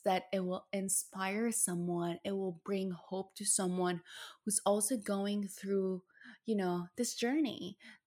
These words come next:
Like, perhaps not the same, but similar. And I also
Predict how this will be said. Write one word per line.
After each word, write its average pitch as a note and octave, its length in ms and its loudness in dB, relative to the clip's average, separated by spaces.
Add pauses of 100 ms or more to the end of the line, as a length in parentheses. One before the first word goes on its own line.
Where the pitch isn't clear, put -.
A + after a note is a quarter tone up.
(140)
Like, G#3+ 220 4 (320)
perhaps F#3 500 2
not F3 400 2
the E3 100 2
same, A#3 460 4
but - 220 -2
similar. F#3+ 720 2 (420)
And G#3 300 2
I G#3 160 -4
also A3+ 400 4